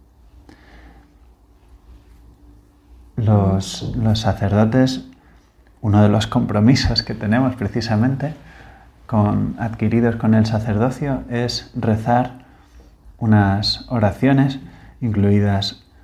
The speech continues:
pues, en el breviario, ¿no? Rezar el breviario, que se le llama la liturgia de las horas.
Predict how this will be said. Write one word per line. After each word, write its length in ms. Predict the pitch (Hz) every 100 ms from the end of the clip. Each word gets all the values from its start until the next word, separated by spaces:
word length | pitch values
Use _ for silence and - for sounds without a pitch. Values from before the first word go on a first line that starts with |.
| _
pues, 400 | - 104 - - -
en 160 | 107
el 120 | 95
breviario, 560 | 90 90 92 98 95 - -
¿no? 220 | 107 107 - - - - - -
Rezar 280 | 98 117
el 140 | 113 110
breviario, 520 | 104 98 101 95 92
que 60 | 98
se 160 | -
le 140 | 104 101
llama 220 | 95 95
la 120 | 98
liturgia 480 | 95 95 110 120 127
de 80 | 98
las 240 | 95 -
horas. 360 | 98 - -